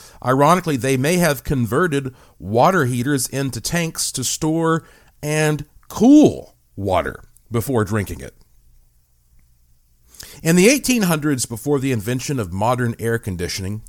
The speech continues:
which was around nineteen oh two, miners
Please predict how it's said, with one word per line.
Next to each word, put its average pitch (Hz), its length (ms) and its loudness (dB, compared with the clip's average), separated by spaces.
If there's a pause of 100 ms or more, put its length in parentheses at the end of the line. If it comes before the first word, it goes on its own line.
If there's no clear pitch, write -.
which 175 180 -10
was 127 180 -6
around 104 280 -2
nineteen 98 440 -4
oh 90 140 -4
two, 80 380 -10 (960)
miners 131 760 0